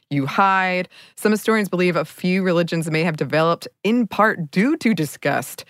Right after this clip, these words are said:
and fear around periods. Numerous superstitions about periods have sprung up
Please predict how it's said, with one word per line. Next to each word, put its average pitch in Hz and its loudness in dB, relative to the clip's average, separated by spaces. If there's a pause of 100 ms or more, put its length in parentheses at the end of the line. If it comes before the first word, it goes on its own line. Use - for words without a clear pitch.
(160)
and 147 -2
fear 135 0
around 123 0
periods. 117 -4 (440)
Numerous 214 2
superstitions 160 -2
about 151 0
periods 151 0
have 139 -2
sprung 143 -2
up 131 0